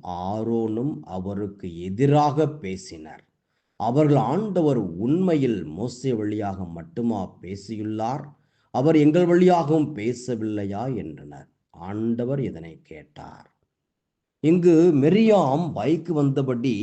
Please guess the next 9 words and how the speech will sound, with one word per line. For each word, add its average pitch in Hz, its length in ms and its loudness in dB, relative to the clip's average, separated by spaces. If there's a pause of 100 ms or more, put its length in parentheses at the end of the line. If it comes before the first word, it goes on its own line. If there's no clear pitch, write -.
(240)
மோசேயை 123 720 -4
பற்றி 98 400 -10
பேசுகிறார். 76 760 -16 (1200)
ஒரு 180 160 8
இறைவாக்கினரை 165 920 4
பற்றி, 87 360 -12 (420)
ஒரு 160 200 4
ஊழியக்காரரை 147 840 2
பற்றி. - 420 -12